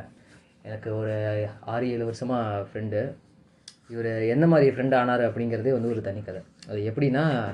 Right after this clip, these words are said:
ஃபஸ்ட்டு வந்து நான் வந்து சின்ன வயசுலேருந்தே படம் பார்த்துட்டு இருப்பேன், தியேட்டருக்கு போய். என் ஃப்ரெண்ட்ஸ் வந்து என்ன பண்ணுவாங்க, படத்துக்கு அவ்வளோவா வரமாட்டாங்க. அதுவும் த-, இங்கிலீஷ் படம்னா வரவே மாட்டானுங்க.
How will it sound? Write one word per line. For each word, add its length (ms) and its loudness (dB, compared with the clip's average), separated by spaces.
ஃபஸ்ட்டு 300 0
வந்து 540 6
நான் 180 2
வந்து 260 2
சின்ன 200 2
வயசுலேருந்தே 240 2
படம் 220 2
பார்த்துட்டு 140 0
இருப்பேன், 280 -2
தியேட்டருக்கு 340 -4
போய். 300 -6
என் 240 -2
ஃப்ரெண்ட்ஸ் 380 4
வந்து 280 6
என்ன 160 6
பண்ணுவாங்க, 440 2
படத்துக்கு 340 2
அவ்வளோவா 200 4
வரமாட்டாங்க. 460 -2
அதுவும் 240 2
த-, 240 2
இங்கிலீஷ் 300 2
படம்னா 200 4
வரவே 220 6
மாட்டானுங்க. 460 0